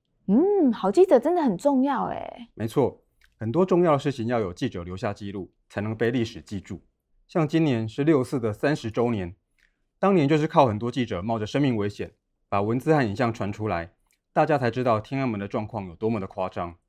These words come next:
Speaker 2: 这次畅销榜里的《重返天安门》，除了回顾这个被中共政府掩盖的历史事件之外，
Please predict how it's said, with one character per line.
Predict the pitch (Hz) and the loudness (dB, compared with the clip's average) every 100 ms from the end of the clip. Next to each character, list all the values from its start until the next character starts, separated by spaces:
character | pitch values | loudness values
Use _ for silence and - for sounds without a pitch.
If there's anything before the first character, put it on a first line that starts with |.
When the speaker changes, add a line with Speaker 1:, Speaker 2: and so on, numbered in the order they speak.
| _ _ _ _ | _ _ _ _
Speaker 2:
这 | 196 | 0
次 | 175 175 | 2 0
畅 | 147 147 | 2 4
销 | 143 | 4
榜 | 127 110 | 4 -2
里 | 95 | -4
的 | 98 | -6
《重 | - 113 147 | -6 -6 -2
返 | 98 | -2
天 | 90 117 | -2 -4
安 | 117 | -2
门》， | 113 87 90 _ _ _ _ _ | -2 -4 -8 _ _ _ _ _
除 | - | 0
了 | 139 | 2
回 | 127 143 | 4 2
顾 | 160 | 2
这 | 147 | 4
个 | 139 120 | 4 6
被 | 139 | 4
中 | - 175 | 4 4
共 | 175 139 | 4 2
政 | 143 120 | 0 -2
府 | 95 | -6
掩 | 98 85 | -10 -12
盖 | 90 123 | -4 -2
的 | 110 | 0
历 | 123 | -2
史 | 110 87 | -4 -10
事 | - 113 | -10 -4
件 | 113 | -2
之 | 101 110 | -4 -2
外， | 107 85 | -2 -2